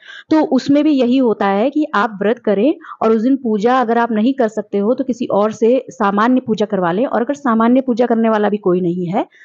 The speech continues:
तो उस दिन कोई पूजा ना करें, चुपचाप बस मानसिक रूप से व्रत को धारण करें। और अगर वो गिनती का है तो गिनती में उस दिन के व्रत को काउंट ना करें। तो ये तरीका होता है हमारे, अ, कल्चर में व्रत को पूर्ण करने का।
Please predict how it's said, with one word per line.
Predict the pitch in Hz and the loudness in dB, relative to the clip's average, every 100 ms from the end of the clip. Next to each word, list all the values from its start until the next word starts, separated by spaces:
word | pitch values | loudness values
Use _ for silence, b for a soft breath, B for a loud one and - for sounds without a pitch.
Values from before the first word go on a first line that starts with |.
| B _ | B _
तो | 269 | 2
उस | 277 247 | 2 2
दिन | 285 | 0
कोई | 285 254 | 2 0
पूजा | 269 233 220 | 0 0 0
ना | 196 | 0
करें, | 180 185 277 | -2 -2 -2
चुपचाप | 302 220 - 233 247 | -4 -8 -4 -2 0
बस | 202 233 | -2 -2
मानसिक | 196 175 180 247 240 | 0 0 0 -2 -2
रूप | 190 | -4
से | 180 269 | -2 -2
व्रत | 190 196 | 0 0
को | 233 | 0
धारण | 202 165 185 | 0 0 -2
करें। | 214 269 330 _ _ _ - | 0 0 -2 _ _ _ -2
और | 240 | 2
अगर | 285 294 | 2 2
वो | 294 | 0
गिनती | 254 226 233 285 | 0 0 0 0
का | 294 | 0
है | 247 208 | 0 -2
तो | 269 294 | -2 -2
गिनती | 196 226 247 | 0 0 2
में | 302 320 | 2 2
उस | 320 285 285 | 0 -2 -4
दिन | 214 240 | -4 -2
के | 240 | -2
व्रत | 220 214 | -2 -2
को | 220 | -2
काउंट | 269 - 214 247 277 - B B | -4 -2 0 0 -2 -6 B B
ना | 190 208 202 | 0 2 0
करें। | 165 160 156 | -2 -4 -4
तो | - - 247 | -8 -6 0
ये | 247 294 | 2 2
तरीका | 240 220 214 233 | 2 0 0 0
होता | 202 185 | 0 -2
है | 185 190 196 | -2 0 -2
हमारे, | 180 160 220 | 0 0 0
अ, | 311 B _ | -2 B _
कल्चर | 180 175 170 185 175 214 | -2 0 0 0 2 0
में | 208 220 262 - | 2 2 0 -2
व्रत | 180 170 240 247 | -4 -2 -2 0
को | 254 | 0
पूर्ण | 277 240 208 | 0 0 0
करने | 196 180 160 151 | 0 -2 -2 -2
का। | 165 160 | -4 -10